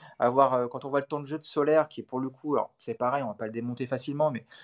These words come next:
quand on voit que Soler actuellement est complètement à côté, à la rue, qui met plus un pied devant l'autre et qu'il a enchaîné les titularisations, euh, à la place de, de, de Zaïre Emery, c'est, c'est vraiment, mais c'est un scandale de, de, de gérer ce gamin comme ça, parce que, voilà, le, le, le, le fameux discours de Galtier, euh, «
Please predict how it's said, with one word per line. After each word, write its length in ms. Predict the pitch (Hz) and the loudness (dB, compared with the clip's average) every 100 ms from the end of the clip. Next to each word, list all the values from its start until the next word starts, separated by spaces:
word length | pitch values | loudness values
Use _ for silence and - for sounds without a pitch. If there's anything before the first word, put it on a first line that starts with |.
| - - | -20 -6
quand 180 | 127 143 | 0 4
on 60 | |
voit 100 | 139 | 4
que 80 | 143 | 4
Soler 240 | - 156 | 4 6
actuellement 580 | 165 135 127 147 139 151 | 8 6 2 -4 0 0
est 360 | 120 110 110 107 | 0 -2 -4 -4
complètement 460 | 139 156 160 165 156 | -2 -2 -2 0 0
à 40 | |
côté, 380 | - 147 165 160 | 2 0 2 2
à 60 | |
la 160 | 127 127 | 4 4
rue, 280 | 131 180 - _ _ _ _ | 4 0 -2 _ _ _ _
qui 120 | - 123 | -10 -6
met 100 | 120 | -4
plus 160 | - | 4
un 80 | 160 | 4
pied 120 | 165 | 4
devant 200 | 147 151 | 2 4
l'autre 280 | 165 175 - | 6 4 2
et 40 | |
qu'il 180 | - 135 | -2 4
a 80 | 131 | 6
enchaîné 260 | 139 - 165 | 6 0 -2
les 140 | 143 | -2
titularisations, 920 | - - 139 139 143 143 - 165 160 | -4 -4 2 2 2 -2 -4 -8 -6
euh, 180 | 123 117 | -2 0
à 20 | |
la 100 | 117 | 0
place 220 | 120 143 131 | 0 -4 -6
de, 140 | 123 | -10
de, 120 | 117 | -10
de 120 | 117 123 | -6 -4
Zaïre 220 | 127 123 | 0 0
Emery, 240 | 127 175 | -2 -4
c'est, 260 | - - - - - _ | -8 -12 -14 -16 -20 _
c'est 160 | - 120 | -4 2
vraiment, 340 | 113 131 160 | 4 4 4
mais 140 | 160 123 | -2 -2
c'est 180 | - 117 | -4 -4
un 100 | 104 | -4
scandale 640 | - - 175 175 175 165 | -8 4 6 6 4 2
de, 100 | 139 - - - 160 | -6 -10 -20 -20 -10
de, 100 | 139 | -8
de 140 | 139 139 | -2 -2
gérer 240 | 139 151 | 0 -2
ce 80 | 143 | 0
gamin 240 | 135 135 | -2 -2
comme 160 | 127 131 | -4 -2
ça, 180 | 170 214 | 4 2
parce 220 | 139 - | 2 -8
que, 100 | 127 113 - _ _ _ | -6 -6 -8 _ _ _
voilà, 380 | 131 131 131 131 | 2 4 4 2
le, 220 | 127 123 | 0 -2
le, 140 | 131 | -2
le, 120 | 131 135 | -4 -4
le 220 | 135 139 | -4 0
fameux 280 | 135 156 160 | 2 4 2
discours 360 | 151 - 165 151 | -4 -4 -2 0
de 100 | 143 | 2
Galtier, 500 | 143 139 156 165 165 | 2 2 2 0 2
euh, « 160 | 123 | 2